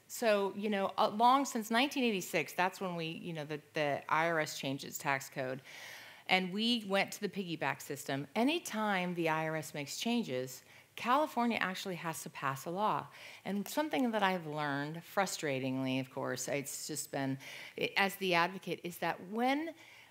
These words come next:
we want to make changes, no matter how important I think that they are, everything at, that every bill that goes, you know, is presented or put on the House floor, Senate floor, uh, has a dollar value associated with it.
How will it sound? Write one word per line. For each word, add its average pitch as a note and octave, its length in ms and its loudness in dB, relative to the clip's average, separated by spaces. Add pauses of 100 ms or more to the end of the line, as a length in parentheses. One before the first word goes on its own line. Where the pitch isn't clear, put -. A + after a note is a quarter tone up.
(160)
we A#3 180 0
want G#3+ 340 2
to G#3+ 140 -2
make F#3+ 200 0
changes, E3+ 460 -4
no G#3+ 180 4
matter G#3 280 4
how G#3+ 340 2
important G#3+ 400 -2
I E3+ 80 -4
think E3+ 220 -6
that D3 240 -4
they C#3+ 160 -2
are, E3+ 360 0 (540)
everything C4 800 4 (120)
at, F3+ 460 2
that F3 240 0
every A3 240 2
bill F#3 300 2
that - 180 -4
goes, D#3+ 460 -2
you F3+ 140 -4
know, D#3+ 100 -2
is D#3+ 100 -6
presented D3+ 540 -2
or C#3+ 80 -2
put D#3 180 -6
on D3+ 120 0
the C#3+ 60 -4
House C#3 240 -4
floor, C3+ 560 -2
Senate C3+ 380 -2
floor, C3+ 380 -2 (420)
uh, F#3 260 2 (100)
has C4 540 2
a G3+ 320 -2 (200)
dollar G3 340 -2
value C3+ 400 -6
associated B2+ 680 -8
with - 200 -14
it. - 120 -12